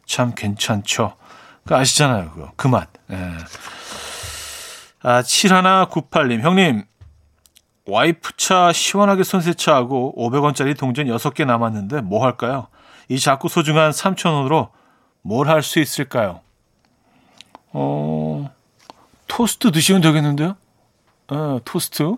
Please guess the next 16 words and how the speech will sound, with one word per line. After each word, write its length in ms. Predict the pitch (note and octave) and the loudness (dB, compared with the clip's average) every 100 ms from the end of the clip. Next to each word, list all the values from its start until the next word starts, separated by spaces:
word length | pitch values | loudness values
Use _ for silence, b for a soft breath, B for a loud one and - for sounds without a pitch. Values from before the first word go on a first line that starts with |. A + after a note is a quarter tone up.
| - | -2
이 100 | C#3+ | 0
아침에 460 | C#3 - D#3 D#3+ B B B - | 0 0 2 2 B B B -4
세차 320 | - F3+ F3+ | 0 0 0
깔끔하게 560 | E3 D#3+ - F#3 F#3 E3+ | 0 0 0 0 2 2
하신 260 | D3+ D#3 | 0 0
다음에, 460 | C3+ B2+ C3+ F#3 A#3 b b b | 0 0 0 -2 -4 b b b
예, 60 | G#2+ | -12
길거리 380 | - C3 E3 D3 | -8 -2 0 0
토스트 400 | - C#3+ - C3+ | -2 -6 -4 -2
하나 320 | B2+ B2+ C#3+ - | 2 2 0 -6
드시면은 560 | C3 - B2 A#2 C#3+ F3+ B B B B B B B B B - | -6 -4 -2 0 -2 -4 B B B B B B B B B -4
아주 360 | B2+ A#2+ A#2+ C3 | 2 4 2 -2
잘 320 | - A2 A#2 | -2 0 2
마무리될 460 | A#2+ G#2+ A#2 A#2 A2 | 2 2 2 -2 -4
것 120 | A#2+ | -4
같은데요. 600 | A2 G2+ - G#2+ G2+ A#2 | -4 -4 -6 -6 -4 -6